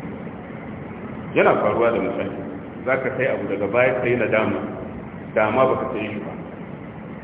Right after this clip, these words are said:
Imma li zuhuril gabli fihi, tana yiwuwa akwai wani abu da ya bayyana game da abin cinikin,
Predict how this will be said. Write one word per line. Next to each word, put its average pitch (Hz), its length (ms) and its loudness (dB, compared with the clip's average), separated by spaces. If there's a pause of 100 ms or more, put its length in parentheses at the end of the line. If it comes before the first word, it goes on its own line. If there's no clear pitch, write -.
(540)
Imma 139 760 4
li 127 80 8
zuhuril 139 540 6
gabli 143 340 4
fihi, 120 240 -2
tana 160 240 6
yiwuwa 147 320 6 (880)
akwai 143 320 6
wani 165 80 8
abu 156 240 2
da 135 60 4
ya 147 80 6
bayyana 147 360 4
game 131 240 2
da 143 140 2
abin 151 260 2 (540)
cinikin, 139 480 2